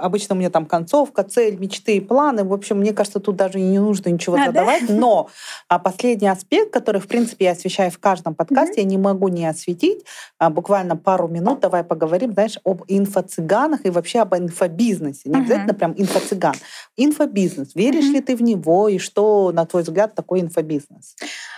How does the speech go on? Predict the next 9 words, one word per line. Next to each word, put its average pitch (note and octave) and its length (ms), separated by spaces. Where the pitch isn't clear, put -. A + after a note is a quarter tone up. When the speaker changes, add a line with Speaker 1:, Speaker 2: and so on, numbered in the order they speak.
Speaker 2:
А, B3 560
да, D4+ 380
я A#3+ 640
тщательно, D4+ 640
даже A3 400
скажу, G3+ 480
слежу A#3+ 580
за G#3+ 180
инфополем, A3 880